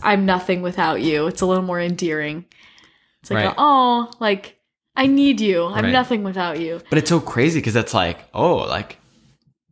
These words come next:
Speaker 2: his character was, like, became such a real thing in his brain that,
Speaker 1: Yeah.
Speaker 2: like, he gave him the power to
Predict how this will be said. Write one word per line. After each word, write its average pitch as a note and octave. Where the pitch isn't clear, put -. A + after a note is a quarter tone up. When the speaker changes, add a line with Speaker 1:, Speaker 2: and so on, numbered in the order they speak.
Speaker 2:
his B2
character A2+
was, F#2+
like, -
became A2
such -
a G#2
real G#2
thing G2+
in G2+
his F2+
brain G2
that, D#2
Speaker 1:
Yeah. G2+
Speaker 2:
like, -
he A#2
gave G#2
him G#2
the F#2
power F#2+
to F#2+